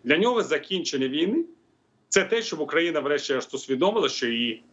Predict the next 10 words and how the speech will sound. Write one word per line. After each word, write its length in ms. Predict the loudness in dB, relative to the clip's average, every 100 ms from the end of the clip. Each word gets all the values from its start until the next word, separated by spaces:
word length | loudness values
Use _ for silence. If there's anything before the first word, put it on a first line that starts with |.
| _ _ _ _ _ _ _ _ _ _ _ _ _ _ _ 0
найкращий 560 | 2 2 2 0 -2 0
варіант — 320 | 2 0 0
це 100 | -4
обійми 400 | -4 -4 -2 -4
Путіна. 380 | -4 -8 -10 -16 _ _ _ _ _ _ _ _ 0
От 160 | 2
і 40 | 2
все. 340 | 0 -4 -4 -8 _ _ _ _ _ _ _ _ _ _
Так 180 | 0 2
що, 1160 | 2 0 2 0 -2 -4 -6 -8 -8 -10 -10